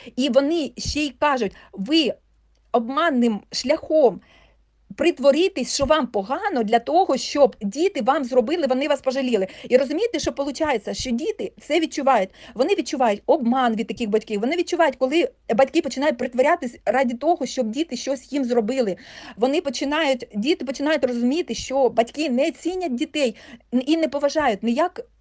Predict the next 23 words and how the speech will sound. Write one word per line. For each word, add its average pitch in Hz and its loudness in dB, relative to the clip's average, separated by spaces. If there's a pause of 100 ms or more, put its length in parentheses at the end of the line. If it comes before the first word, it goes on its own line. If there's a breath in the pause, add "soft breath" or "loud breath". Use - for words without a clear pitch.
(120)
в 220 4
відносинах, 247 0 (220 loud breath)
ні 254 2
як 320 -2 (1160)
в 214 6 (300)
цінності, 247 0
ні 233 0
як 302 4
в 233 -8
допомозі, 254 2
ні 233 2
як 302 2
в - -20
повазі, 240 0
ні 214 0
в 277 -4
любові, 262 4
розумієте? 254 -2 (320 loud breath)
Тобто 339 4
діти 277 -2 (220)
чітко 311 2
розуміють, 294 -2 (180 soft breath)
що 302 2